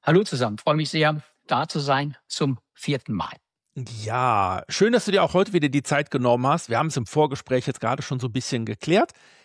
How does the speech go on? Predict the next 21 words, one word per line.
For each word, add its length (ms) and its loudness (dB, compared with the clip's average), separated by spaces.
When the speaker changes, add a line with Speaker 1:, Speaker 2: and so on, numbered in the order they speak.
Speaker 2:
Zuerst 280 2
einmal 220 2
schalte 200 2
ich 100 -6
mir 80 2
hier 180 2
ganz 380 0
kurz 240 0
mal 160 2
auf 160 2
meinen 260 0
Bildschirm. 480 2
Und 220 -2
zwar 420 2
gibt 360 -4
es 240 0
das, 380 2
den 260 2
Begriff 480 0
des 460 -2
K-I-Seepferdchens, 1700 0